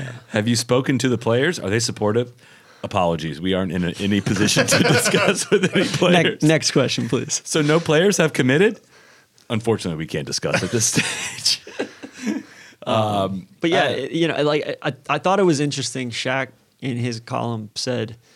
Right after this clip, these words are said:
Speaker 2: you know, he's loo-, like, basically he's had access to documents, he's looked at 'em, and they,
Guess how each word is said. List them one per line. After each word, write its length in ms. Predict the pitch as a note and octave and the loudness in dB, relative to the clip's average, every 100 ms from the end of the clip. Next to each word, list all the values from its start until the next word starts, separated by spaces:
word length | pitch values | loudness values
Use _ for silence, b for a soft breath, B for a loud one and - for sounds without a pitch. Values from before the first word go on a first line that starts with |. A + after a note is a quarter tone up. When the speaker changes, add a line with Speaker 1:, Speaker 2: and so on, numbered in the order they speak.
| b b b b b | b b b b b
Speaker 2:
you 60 | A2+ | -14
know, 80 | |
he's 500 | - A2 - A2+ B2 A2+ | -12 -14 -12 -6 -6 -2
loo-, 180 | B2+ - | -2 -2
like, 240 | B2+ A#2 - | -4 -4 -8
basically 420 | - C3+ - A#2+ A2+ | -4 -4 -2 -6 -6
he's 240 | - A2+ | -10 -4
had 140 | C3+ | -2
access 380 | C3+ C3 C3 A#2+ | 0 -2 -6 -8
to 60 | - | -6
documents, 380 | A#2 A#2 A#2 A2+ | -6 -6 -8 -8
he's 160 | A#2 | -6
looked 160 | A#2+ A#2+ | -6 -4
at 160 | A#2 | -6
'em, 100 | A#2 | -6
and 140 | A2 | -6
they, 40 | A2+ | -8